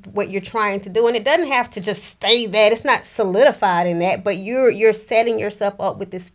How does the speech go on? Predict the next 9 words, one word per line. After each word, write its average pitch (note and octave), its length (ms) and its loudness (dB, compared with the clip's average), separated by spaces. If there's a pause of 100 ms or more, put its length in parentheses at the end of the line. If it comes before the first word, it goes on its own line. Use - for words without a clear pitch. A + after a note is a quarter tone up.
framework G#3+ 840 -4 (320)
of F3 120 -6
what G3+ 300 4
you G3+ 180 -8
want F#3+ 260 0
your F3+ 120 -4
business F#3 400 -6
to B3 160 -14
be, E3+ 380 -16